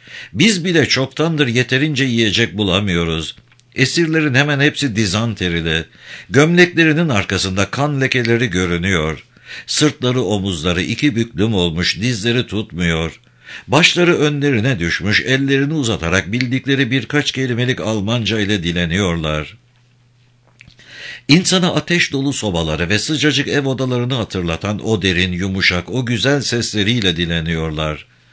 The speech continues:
Bazen bizlerden birinin onları tekmeleyerek devirdiği oluyor ama böyleleri az. Çoğumuz onlara hiçbir şey yapmıyoruz. Sadece onlar orada değilmiş gibi davranıyoruz. Bazen pek yalvardıkları zaman benim de kafam kızıyor.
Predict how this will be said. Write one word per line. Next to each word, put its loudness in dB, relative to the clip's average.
Bazen 4
bizlerden 2
birinin 0
onları 0
tekmeleyerek 0
devirdiği 2
oluyor -2
ama 0
böyleleri 2
az. -2
Çoğumuz 4
onlara 2
hiçbir 0
şey 2
yapmıyoruz. 0
Sadece 2
onlar 2
orada 0
değilmiş 0
gibi -2
davranıyoruz. -2
Bazen 4
pek 0
yalvardıkları 0
zaman 0
benim 0
de 2
kafam -2
kızıyor. 0